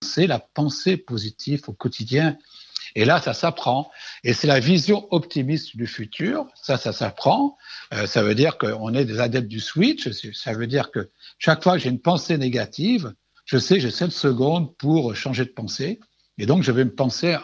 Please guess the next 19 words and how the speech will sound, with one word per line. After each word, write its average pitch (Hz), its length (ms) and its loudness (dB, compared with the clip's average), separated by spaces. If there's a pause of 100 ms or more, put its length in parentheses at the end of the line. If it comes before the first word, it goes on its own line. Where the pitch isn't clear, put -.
à, 117 280 -8
je 107 120 -8
vais 123 180 -4
partir - 400 2
sur - 100 -2
une 120 80 0
pensée 147 360 0
positive. 104 500 -6 (380)
Et 127 80 6
c'est 185 120 2
important 277 460 0
parce - 240 0
que - 300 -2 (460)
à 135 100 0
partir 180 320 4
du 147 160 4
moment 165 340 4
où 147 160 2
moi, 156 560 2